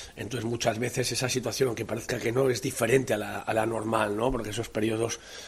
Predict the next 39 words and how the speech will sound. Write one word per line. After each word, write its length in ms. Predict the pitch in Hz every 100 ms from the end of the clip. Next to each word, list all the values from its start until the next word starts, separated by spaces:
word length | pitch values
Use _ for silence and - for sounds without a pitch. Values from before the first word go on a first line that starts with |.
| - -
navideños, 680 | 117 117 123 131 139 135 - - - -
eh, 300 | 98 95 101
no, 200 | 107 120
no 120 | 120
son 220 | 127 127 120
los 120 | 113
mismos, 460 | 117 117 101 - - -
¿no? 200 | 113 127
Tanto 280 | 110 110
en 80 | 104
casa, 360 | 123 131 - 113
las 160 | 117
familias, 680 | - 95 117 120 123 127 117
el 100 | 107
ambiente, 480 | 104 110 139 113 117
¿no? 220 | 113 135 - - -
Entonces, 260 | 120 110
volver 280 | 110 110 113
a 20 |
la 60 | 110
normalidad 540 | 113 113 117 110 120 -
creo 240 | 113 107
que 80 | 113
es 80 | 104
muy 220 | 113 117
bueno, 320 | 110 110 95
¿no? 160 | 110 170
Pero 140 | 127
nosotros 480 | 107 117 110 127 - - - - -
hemos 240 | 127 120
aprovechado 420 | 107 107 101 117
para 140 | 95 104
trabajar 380 | 110 98 190
y 40 | 131
luego 200 | 110 110
yo 80 | 110
hago 80 |
un 80 | 107
ejercicio 560 | 104 104 117 104 113